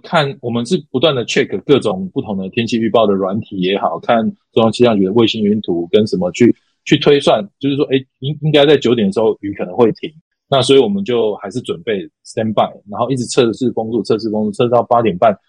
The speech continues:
稍-，风速稍微降了，那但是雨还是有一点飘小雨，我们就想说好，就，就飞了，所以那一场就飞了。对，那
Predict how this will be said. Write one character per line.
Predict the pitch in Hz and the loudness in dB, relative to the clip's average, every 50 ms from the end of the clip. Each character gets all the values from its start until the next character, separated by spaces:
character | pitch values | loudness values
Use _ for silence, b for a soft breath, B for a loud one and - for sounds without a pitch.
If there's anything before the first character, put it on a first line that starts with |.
| _ _ _ _ _ _ _ _ - | _ _ _ _ _ _ _ _ -6
稍-， | - 143 110 - - | -4 -4 -2 0 2
风 | 127 123 | 2 4
速 | 135 135 120 | 4 4 4
稍 | 135 123 | 4 4
微 | 107 101 | 4 2
降 | 98 - 123 107 98 | 2 2 2 2 2
了， | 92 76 71 67 - _ - | 0 -4 -8 -12 -16 _ -10
那 | 98 101 113 | -10 -6 -4
但 | 123 131 131 | -4 -2 -2
是 | 143 139 - | -2 -2 -4
雨 | 107 104 - - | -6 -10 -4 0
还 | 104 | 0
是 | 104 117 131 123 | 2 4 4 6
有 | 110 107 | 6 6
一 | 117 | 4
点 | 110 95 87 - | 4 2 -2 0
飘 | - 104 104 | 0 0 0
小 | - 98 95 92 | 0 -2 -2 -4
雨， | 85 - - _ _ _ _ - | -6 -8 -10 _ _ _ _ -2
我 | 202 190 | 2 4
们 | 190 202 | 4 4
就 | 190 120 | 6 4
想 | 107 - 92 87 | 4 2 2 0
说 | 101 101 | -2 -2
好， | - - 82 82 | 0 -2 -4 -2
就， | - 104 98 87 87 _ | 0 0 0 0 -2 _
就 | - 107 101 | 2 2 2
飞 | - - 92 90 87 | 2 -2 -6 -4 -4
了， | 80 73 69 | -4 -4 -2
所 | - 110 104 | 0 2 2
以 | 98 - _ _ - | 2 0 _ _ -2
那 | 110 107 | 0 0
一 | 107 | 0
场 | 104 85 78 80 | 0 -2 -6 -4
就 | - 95 82 | -2 -2 -2
飞 | - - 82 78 73 | -2 -2 -4 -4 -4
了。 | 73 - - - | -6 -8 -6 0
对， | - 104 98 | 4 4 6
那 | 98 107 107 104 98 | 6 6 6 4 2